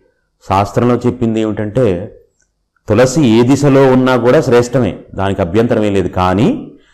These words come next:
సింహద్వారానికి ఎదురుగా ఉండాలి. అంటే మనం గృహంలోకి ప్రవేశించేటప్పుడు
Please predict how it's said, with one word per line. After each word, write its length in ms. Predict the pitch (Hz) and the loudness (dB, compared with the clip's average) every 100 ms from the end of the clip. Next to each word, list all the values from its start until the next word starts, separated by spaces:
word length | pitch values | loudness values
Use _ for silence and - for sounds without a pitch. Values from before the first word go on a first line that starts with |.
| _ _ | _ _
సింహద్వారానికి 1200 | - 123 127 151 135 151 139 131 127 127 127 233 - | -2 2 4 2 2 4 4 4 4 2 0 -2 -2
ఎదురుగా 480 | 98 104 127 131 139 | -2 2 4 4 4
ఉండాలి. 440 | 110 101 95 85 - | 2 0 -2 -4 -8
అంటే 200 | 104 160 | -4 0
మనం 680 | 123 104 120 131 98 135 156 - _ _ _ _ - 98 | 0 0 0 0 0 -2 -6 -14 _ _ _ _ -4 2
గృహంలోకి 640 | 113 139 156 156 151 143 | 4 4 4 4 4 2
ప్రవేశించేటప్పుడు 1300 | 127 113 127 127 131 117 117 104 107 - 151 262 - | 2 4 4 2 0 0 -2 0 -2 0 0 0 -2